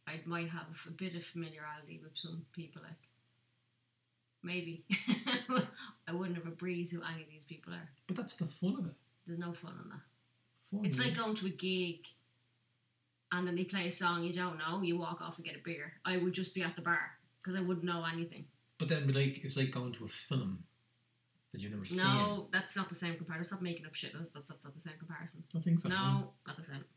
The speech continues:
Speaker 2: You go and you enjoy
Speaker 1: No.
Speaker 2: yourself. Right, so never. Oh, no O T T, no? Never?
Speaker 1: Never.
Speaker 2: Right, so last week, our last episode,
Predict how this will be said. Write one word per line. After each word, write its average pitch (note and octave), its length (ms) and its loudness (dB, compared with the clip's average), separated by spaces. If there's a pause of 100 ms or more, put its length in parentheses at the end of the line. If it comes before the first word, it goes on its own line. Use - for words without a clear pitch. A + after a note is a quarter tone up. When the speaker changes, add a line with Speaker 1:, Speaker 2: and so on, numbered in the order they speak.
Speaker 2:
You G#3 100 0
go A3+ 140 -2
and F#3 140 8
you F3 60 8
enjoy E3 160 10
Speaker 1:
No. G3 80 8
Speaker 2:
yourself. - 460 0 (2000)
Right, F#2+ 240 -4
so G#2+ 100 -4
never. A2+ 500 -2
Oh, A#2+ 160 -4
no A#2+ 200 -2
O B2 80 0
T A#2+ 160 -4
T, A2+ 200 -6
no? B2 220 -4 (400)
Never? C3+ 320 -2
Speaker 1:
Never. E3+ 360 -2 (680)
Speaker 2:
Right, C#3+ 280 6
so C3 100 0
last C3+ 280 4
week, B2 260 4 (200)
our G#2+ 80 2
last B2+ 440 2
episode, G2 440 -2